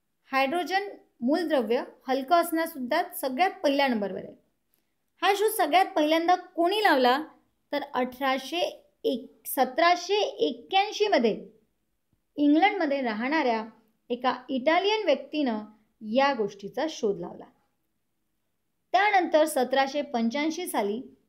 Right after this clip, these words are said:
एक फुगा बनवून प्रवाशांना उडवण्यात आले, पण दुर्दैवाने त्या फुग्याचा स्फोट झाला आणि लोक मृत्यू पावले.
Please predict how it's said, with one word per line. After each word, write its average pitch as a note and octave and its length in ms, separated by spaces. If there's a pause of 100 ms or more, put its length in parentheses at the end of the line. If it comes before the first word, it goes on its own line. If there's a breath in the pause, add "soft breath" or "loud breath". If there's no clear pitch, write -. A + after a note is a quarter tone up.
(100)
एक B3+ 280
फुगा D4 260
बनवून C4+ 320
प्रवाशांना A#3+ 680 (180)
उडवण्यात D#4 500
आले, A3+ 260 (640)
पण C#4+ 300 (340)
दुर्दैवाने D4+ 760 (560)
त्या C4+ 100 (120)
फुग्याचा C#4 460
स्फोट E4+ 440
झाला E4 280
आणि B3 400
लोक B3 220
मृत्यू - 280
पावले. - 380